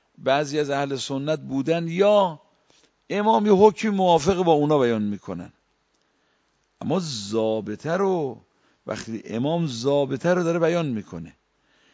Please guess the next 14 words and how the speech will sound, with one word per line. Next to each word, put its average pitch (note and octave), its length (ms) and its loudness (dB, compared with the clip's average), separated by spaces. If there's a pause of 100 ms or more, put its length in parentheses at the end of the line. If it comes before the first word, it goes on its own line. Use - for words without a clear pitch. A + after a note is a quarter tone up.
(160)
مفهوم A#2 1000 -4
ضابطه D#3 500 0
رو D3+ 60 0
هم D3 100 -4
داره C3 180 -2
بیان A#2+ 280 0
می‌کنه، F2+ 560 -8 (1000)
این C#3 260 -2
دیگه C3+ 640 0 (480)
بخواد G#2 240 -2
حمله G#2+ 380 -4
بر G#2+ 160 -4
تقیه G#2 540 -8
بشه، C#3+ 640 -4